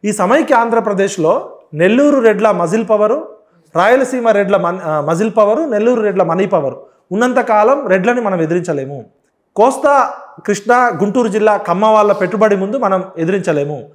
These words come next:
అంటే ఒకవైపు కోస్తా, ఆ, కృష్ణా, గుంటూరు జిల్లా కమ్మవారి పెట్టుబడి, రెడ్ల, రాయలసీమ రెడ్ల మజిల్ పవరు,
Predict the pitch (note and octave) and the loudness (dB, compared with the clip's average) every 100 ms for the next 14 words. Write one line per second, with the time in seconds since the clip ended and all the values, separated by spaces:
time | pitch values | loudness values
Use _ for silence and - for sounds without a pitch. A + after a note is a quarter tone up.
0 | _ _ F#3 A#3 G3 A3 A3+ A#3+ B3 - | _ _ 0 2 4 4 4 2 -4 0
1 | G#3 A#3 - C4 B3+ - F3 E3 E3 F#3 | 0 2 2 2 2 0 -2 -2 -4 -8
2 | G#3+ A#3+ G3 G#3 A3+ G#3 G#3 G#3 F#3+ D#3 | -4 -2 -2 -4 -4 -6 -2 0 0 0
3 | F#3+ G3+ G3 F#3+ F3+ G3+ A3+ F#4+ - _ | 2 2 0 -4 -2 0 0 -4 -14 _
4 | _ _ _ E3 A3 A3+ C4 G3 A3+ A#3 | _ _ _ -2 0 2 2 4 2 0
5 | B3 A3+ G#3+ G3 E3 E3 G#3+ G#3 G3+ A3+ | -2 0 0 2 0 0 0 2 2 0
6 | F#4+ | -4